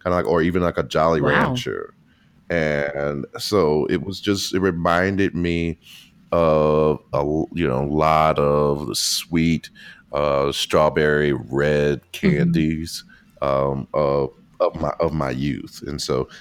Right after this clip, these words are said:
Speaker 1: I thought that was really good, really inviting like that on the nose. What
Speaker 2: Well,
Speaker 1: about
Speaker 2: I thought
Speaker 1: you?
Speaker 2: it was, you know, it was very, um,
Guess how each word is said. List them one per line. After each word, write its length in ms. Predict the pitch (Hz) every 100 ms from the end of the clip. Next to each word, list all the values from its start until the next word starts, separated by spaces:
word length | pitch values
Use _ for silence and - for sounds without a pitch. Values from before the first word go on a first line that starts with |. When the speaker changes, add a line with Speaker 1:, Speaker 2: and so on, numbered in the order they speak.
| -
Speaker 1:
I 120 | 76
thought 220 | 82 82 -
that 120 | 76
was 160 | 65 76
really 220 | 78 73
good, 240 | 76 73
really 220 | 76 69
inviting 540 | 67 67 65 69 69 65
like 180 | 65 -
that 180 | 64 62
on 120 | 60
the 60 |
nose. 540 | 58 57 52 50 50 -
What 140 | 69
Speaker 2:
Well, 160 | 269 254
Speaker 1:
about 100 | 226
Speaker 2:
I 40 |
thought 220 | 254 320 285
Speaker 1:
you? 60 |
Speaker 2:
it 60 | 240
was, 320 | 202 196 196
you 100 | 180
know, 240 | 190 170 165
it 40 |
was 160 | 170 160
very, 560 | 170 180 180 175 165 160
um, 720 | 160 156 151 147 147 151